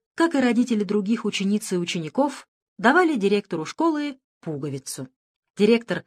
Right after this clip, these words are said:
сначала складывал эти пуговицы у себя в кабинете, потом раздавал учительницам, чтобы они могли пообедать. Директор по личному опыту знал, что непообедавшие учительницы часто сердятся и в сердцах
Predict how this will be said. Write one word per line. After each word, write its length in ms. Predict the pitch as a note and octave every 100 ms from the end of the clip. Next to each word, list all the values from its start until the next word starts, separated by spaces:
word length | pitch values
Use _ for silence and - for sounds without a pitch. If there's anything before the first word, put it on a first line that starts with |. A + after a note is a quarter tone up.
| -
сначала 420 | - A3 C4+ B3
складывал 520 | B3 A3+ A#3+ G3+ G3+
эти 160 | G#3 G#3
пуговицы 480 | A3 G3+ F#3+ F#3 F#3+
у 40 |
себя 240 | F3+ F3+
в 80 | F3
кабинете, 720 | - D#3 G3+ D4 D4+ C4+ C4 - _
потом 280 | - D4 F#4
раздавал 420 | G#3+ E3 E3 B3
учительницам, 920 | E3 - F#3+ A3+ A3+ A3 A3+ - A3 - _
чтобы 260 | - F#4+ E4+
они 140 | C4
могли 320 | D#3+ C#3+ F3
пообедать. 680 | B3 E3+ C#3 C3 D3 E3+ - _ _
Директор 460 | F3 F#3+ A#3 A#3 F#3+
по 120 | F#3
личному 420 | G#3 A3 A3 G#3+
опыту 280 | G#3+ E3+ F3
знал, 320 | E3+ A#3+ A3+ _ -
что 300 | - G#3 G3
непообедавшие 1040 | G3+ A3+ B3 B3+ A3+ A#3+ D#3 - - D#3+
учительницы 880 | F#3+ G3 D4+ B3 F3+ E3 - D3+ - _
часто 380 | - F#3 F3 A#3
сердятся 720 | A#3 - F#3+ E3 D#3+ - D#3+ - _ _
и 100 | E4+
в 80 | E4+
сердцах 640 | - C4+ C4+ B3+ C4 A#3